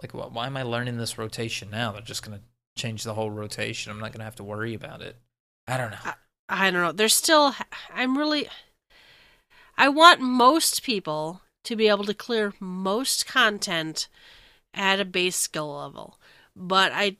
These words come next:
Speaker 2: do think there needs to be a way to be like, "Okay,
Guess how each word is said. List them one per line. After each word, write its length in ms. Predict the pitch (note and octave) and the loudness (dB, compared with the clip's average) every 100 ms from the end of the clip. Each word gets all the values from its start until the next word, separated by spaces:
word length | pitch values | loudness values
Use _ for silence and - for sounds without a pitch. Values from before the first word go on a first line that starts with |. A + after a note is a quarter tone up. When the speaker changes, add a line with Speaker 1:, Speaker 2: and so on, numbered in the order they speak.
| _ | _
Speaker 2:
do 540 | - C#4+ D#4+ E4+ E4+ E4+ | -4 0 2 0 0 -4
think 340 | - E4 E4 | -4 -2 0
there 140 | C#4+ C4 | 2 2
needs 400 | C4+ C#4 C4 - | 2 0 0 -2
to 140 | C4 | -2
be 640 | B3+ C4+ C4 B3 A#3 A#3 - - - _ - | -2 0 0 0 -2 -4 -8 -20 -20 _ -10
a 80 | A3+ | -8
way 400 | A3 A#3 A#3+ A#3+ | -4 0 0 -2
to 200 | - A3+ | -4 -4
be 180 | A3 A3 | -4 0
like, 240 | G#3 G#3 | 0 -2
"Okay, 540 | G#3+ - B3+ G3 E3+ | -8 -4 0 2 0